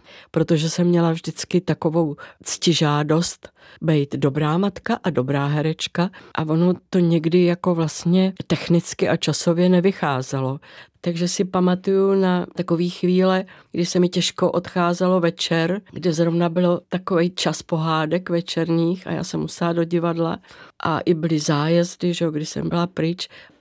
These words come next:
Takže jsem vždycky se musela uchýlit k nějakým kompromisům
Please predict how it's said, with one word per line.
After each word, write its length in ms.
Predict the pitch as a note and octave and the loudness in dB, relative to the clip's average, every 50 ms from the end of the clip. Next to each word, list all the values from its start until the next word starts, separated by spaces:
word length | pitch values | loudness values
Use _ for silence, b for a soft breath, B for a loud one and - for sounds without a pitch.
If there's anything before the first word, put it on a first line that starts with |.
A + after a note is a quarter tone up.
| _ - | _ -2
Takže 200 | D#3 D#3 E3+ D#3+ | 0 2 0 0
jsem 400 | - - F3+ F3 F3 F3 F3 - - - | 2 2 4 6 6 4 4 2 0 -2
vždycky 380 | E3 E3+ E3 D3+ - - - F3 | -2 -2 -2 -4 -6 -4 -4 -2
se 140 | - - E3+ | 0 2 2
musela 440 | D#3+ D3+ - - F3+ F3 E3+ D3 - - _ | 2 2 0 0 0 0 0 0 -4 -8 _
uchýlit 520 | - F3 - - - F#3 F3+ F3 F#3 F#3 - | -10 -10 -8 -2 0 0 2 2 0 -2 -2
k 120 | - - | -4 0
nějakým 500 | F3+ F3 E3+ F3 F3+ - G3 G3 G3+ G3+ | 0 2 2 2 0 0 -2 -2 -2 -2
kompromisům 1000 | - - - F#3+ F3+ F3 F3+ E3+ E3+ E3 E3+ E3 - - - F3 F3 F#3 F#3 | -6 -2 0 0 2 2 2 2 2 2 2 2 0 0 2 2 4 4 2